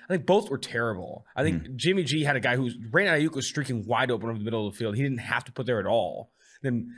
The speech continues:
Speaker 1: Trey Lance, I just said, "Dude, just, like, just pull it back a little bit, put a little more touch on that thing," and it's in a completion.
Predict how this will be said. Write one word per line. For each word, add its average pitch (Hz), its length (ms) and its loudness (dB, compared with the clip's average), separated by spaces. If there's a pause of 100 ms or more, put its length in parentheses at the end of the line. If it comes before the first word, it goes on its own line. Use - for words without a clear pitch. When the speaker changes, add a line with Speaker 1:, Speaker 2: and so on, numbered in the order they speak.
(100)
Speaker 1:
Trey 180 200 2
Lance, 165 260 2
I 139 60 -2
just 131 160 0
said, 143 160 -8 (100)
"Dude, 165 200 0
just, - 260 -10
like, 113 160 -6 (640)
just - 160 -20
pull 180 200 0
it 104 60 -4
back 170 280 2
a 180 40 4
little 156 140 4
bit, 139 180 4
put 147 80 0
a - 20 4
little 180 160 2
more 165 120 4
touch 175 260 0
on 156 100 2
that 143 140 -2
thing," 143 180 0
and 135 60 2
it's 123 120 -4
in 113 60 -4
a 107 40 -6
completion. 123 540 -4